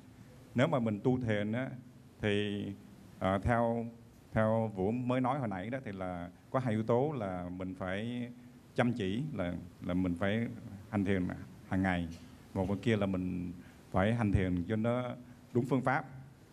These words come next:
Mà dứt khoát đây á, thì theo mình nghĩ á, là mình phải focus, là cái nào á, là mình phải chăm chú vào cái công chuyện là, của mình làm. Mà mình làm như vậy á, thì mình hành thiền đều đều á, mình chăm chú vào cái,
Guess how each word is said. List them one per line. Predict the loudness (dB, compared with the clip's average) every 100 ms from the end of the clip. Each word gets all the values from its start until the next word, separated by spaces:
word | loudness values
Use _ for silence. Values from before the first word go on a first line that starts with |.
| -20 -16 -2
Mà | 2 2 2 0
dứt | 2
khoát | 2 2
đây | 2 0
á, | 0 -2
thì | -6 -8 -8 0
theo | 2
mình | 2 0
nghĩ | 0 0
á, | 0
là | 0 0 -2 -6 -16 -4
mình | -2
phải | 2 4
focus, | 4 2 0 -4 -6
là | -6
cái | -2 -2
nào | 0 0 2 2 2
á, |
là | 2
mình | 0
phải | 0 -2 -2
chăm | 0 2 4
chú | 2 2
vào | 0 -4
cái | -6 -10 -4
công | 0 0 -2 -2
chuyện | 0 0
là, | -2
của | -2 0
mình | 0
làm. | 0 0 -2 -4 -10 -18 -20 -20 -20 -2
Mà | 2 4
mình | 4 2 0
làm | 2 2 4 2
như | 2
vậy | 0 0
á, | -2 -4
thì | -4 -2
mình | 0 -2
hành | 0 -2
thiền | 0 0 2 0 -2 -6 -18 -20 -4
đều | 2 4
đều | 4 2 0 0
á, | -2 -6 -10 -4
mình | -2
chăm | 2 2
chú | 4 2
vào | 0 -2
cái, | -4 -6 -4